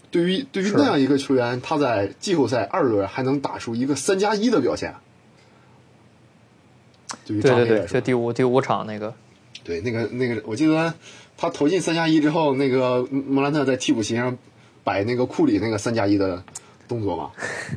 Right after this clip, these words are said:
Speaker 2: <laughs> 是。
Speaker 1: 嗯，但是对于下个赛季的扎威的话，他有一个问题，就是今年灰熊手里有二十二和二十九，这两个位置灰熊是一定要补锋线的。
Speaker 2: 嗯。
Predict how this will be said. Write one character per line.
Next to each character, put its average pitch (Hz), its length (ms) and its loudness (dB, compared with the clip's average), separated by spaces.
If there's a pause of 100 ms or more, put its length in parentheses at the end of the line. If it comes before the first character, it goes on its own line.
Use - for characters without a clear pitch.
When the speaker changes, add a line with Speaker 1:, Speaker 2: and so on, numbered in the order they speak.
(640)
Speaker 2:
<laughs> 294 400 -8 (180)
是。 - 280 -6 (720)
Speaker 1:
嗯， 101 240 -12 (120)
但 175 140 -4
是 196 240 2
对 190 220 -4
于 190 80 -2
下 214 280 0
个 143 80 2
赛 135 160 0
季 135 120 2
的 123 100 2
扎 135 220 -2
威 139 200 2
的 113 140 2
话， 95 260 -2
他 - 140 -6
有 127 100 4
一 104 120 -4
个 113 60 -6
问 127 200 0
题， 92 180 -10
就 110 120 -6
是 110 360 -4 (440)
今 143 80 -2
年 123 260 0
灰 123 220 0
熊 117 100 -2
手 113 220 -2
里 117 140 0
有 101 200 0
二 113 200 -4
十 110 100 -6
二 117 220 -2
和 117 100 -12
二 113 80 -8
十 113 100 -6
九， 107 160 -4 (1000)
这 214 160 0
两 104 180 2
个 107 60 -2
位 131 240 2
置 110 80 0
灰 139 180 2
熊 131 160 2
是 135 100 0
一 113 200 0
定 214 140 2
要 156 120 4
补 113 160 -2
锋 101 160 -4
线 98 180 -2
的。 - 120 -14 (1400)
Speaker 2:
嗯。 135 320 -2